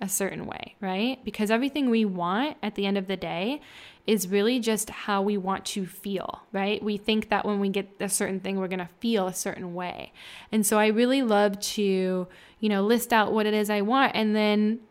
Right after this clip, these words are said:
dive deeper and say, "Well, what do I think these things will make me feel?"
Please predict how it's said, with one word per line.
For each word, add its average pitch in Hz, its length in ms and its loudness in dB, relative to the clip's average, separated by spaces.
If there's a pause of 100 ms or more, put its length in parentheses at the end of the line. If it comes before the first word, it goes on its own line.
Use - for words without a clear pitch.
(500)
dive 214 240 4
deeper 247 280 0
and 214 320 2
say, 220 220 0
"Well, 208 200 4
what 240 200 2
do 254 100 2
I 233 120 4
think 226 240 0
these 208 240 -2
things 208 360 0
will 196 440 2 (480)
make 208 240 0
me 190 140 -2
feel?" - 560 -2